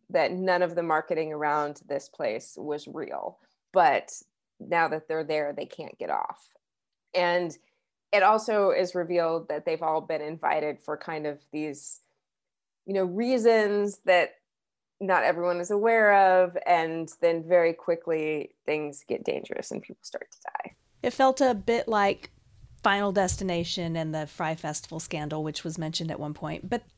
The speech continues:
Speaker 2: you know, it's a modern twist on Agatha Christie's And Then There Were None.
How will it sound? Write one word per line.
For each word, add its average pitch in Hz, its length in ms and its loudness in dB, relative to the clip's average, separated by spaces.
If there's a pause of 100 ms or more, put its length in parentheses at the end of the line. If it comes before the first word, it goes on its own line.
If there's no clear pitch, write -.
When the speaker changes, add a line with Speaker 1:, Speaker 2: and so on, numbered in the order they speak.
(200)
Speaker 2:
you 285 160 -2
know, 262 100 2
it's 269 220 -2
a - 20 4
modern 294 640 2
twist 226 760 0 (120)
on 196 320 -2 (160)
Agatha 214 520 -2
Christie's 165 720 -4
And 190 180 -4
Then 175 160 -4
There 165 120 -4
Were 143 120 -6
None. 208 480 -4